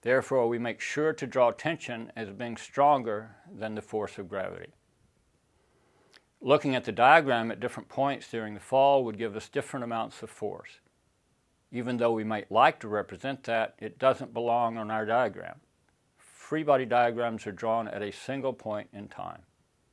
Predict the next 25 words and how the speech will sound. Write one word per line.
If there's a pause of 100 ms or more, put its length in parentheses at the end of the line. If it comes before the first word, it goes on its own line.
(1200)
This
next
example
involves
a
dog
sled. (880)
Let's
draw
a
diagram
of
the
sled
as
the
dogs
pull
it
across
the
snow
at
constant
velocity.